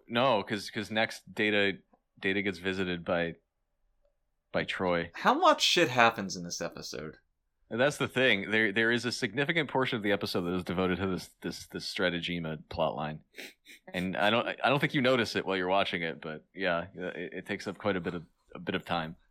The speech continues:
Speaker 2: That might be the
Speaker 1: And,
Speaker 2: A plot.
Speaker 1: and Troy comes into, it might be, Troy comes into Data's room because, because Marina needed something to do, um, and she's looking kinda, kinda hot this episode.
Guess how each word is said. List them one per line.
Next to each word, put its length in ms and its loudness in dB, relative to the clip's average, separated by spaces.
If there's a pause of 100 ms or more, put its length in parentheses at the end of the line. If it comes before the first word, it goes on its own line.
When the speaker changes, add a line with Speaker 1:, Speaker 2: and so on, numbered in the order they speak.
(640)
Speaker 2:
That 80 -2
might 160 2
be 80 4
the 80 2
Speaker 1:
And, 100 6
Speaker 2:
A 140 4
plot. 220 -2 (100)
Speaker 1:
and 140 -8 (720)
Troy 460 0
comes 320 0
into, 640 0 (120)
it 80 -2
might 220 2
be, 220 -2 (380)
Troy 120 -2
comes 180 0
into 140 0
Data's 340 2
room 200 2
because, 420 -2
because 380 -4 (180)
Marina 360 -2
needed 280 -4
something 320 -6
to 80 -8
do, 280 0 (720)
um, 320 -8 (440)
and 140 -4
she's 240 0 (100)
looking 300 0
kinda, 380 4
kinda 240 0
hot 320 2 (120)
this 200 -8
episode. 500 -8